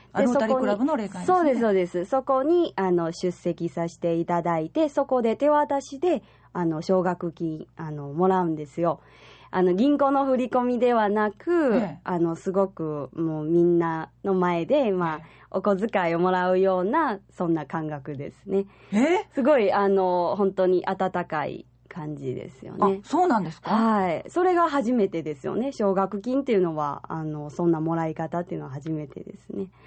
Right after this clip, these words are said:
Speaker 1: いや、多分どこでもそうじゃないと思いますよ。
Speaker 2: そうですよね。
Speaker 1: いろんなやり方あると思いますけど。
Speaker 2: うん。振り込みの形はほとんどだと思うんですが、これはむ-、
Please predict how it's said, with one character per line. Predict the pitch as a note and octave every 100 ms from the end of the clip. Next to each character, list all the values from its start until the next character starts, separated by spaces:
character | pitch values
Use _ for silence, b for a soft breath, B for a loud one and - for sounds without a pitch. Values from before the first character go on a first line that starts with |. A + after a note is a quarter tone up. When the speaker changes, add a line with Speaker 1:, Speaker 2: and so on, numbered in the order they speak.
| B B B
Speaker 1:
い |
や、 | F3+
多 | - A#3+
分 | G3
ど | G3+
こ | A#3+
で | C4+
も | B3+
そ | C4
う | B3
じ | A#3+
ゃ |
な | F#3 G#3+
い |
と | A3
思 | G3+
い |
ま | F#3+
す |
よ。 | F4
Speaker 2:
そ | F#4
う | D4+
で |
す | A#3
よ | A#3
ね。 |
Speaker 1:
い |
ろ |
ん | A3
な |
や | G#3
り | G#3 G#3 G#3
方 | F#3
あ |
る | F3
と | F3
思 | D4
い |
ま |
す | C4
け | -
ど。 | -
Speaker 2:
う |
ん。 |
振 | F#4
り |
込 | F4 E4
み | D#4+
の | D#4 D4+
形 | D#4 A3+ F#3+ -
は | E3 D#3
ほ | F3
と | G3+
ん | F3+ E3
ど | D3+ D3+
だ | D3+
と | D#3 D#3 D#3
思 | E3 D#3+
う |
ん | D3+
で | D3
す | C3+ E3
が、 | G#3 F#3+ F3+ - _
こ | F4
れ | F4 E4+
は | D#4+
む-、 | C#4+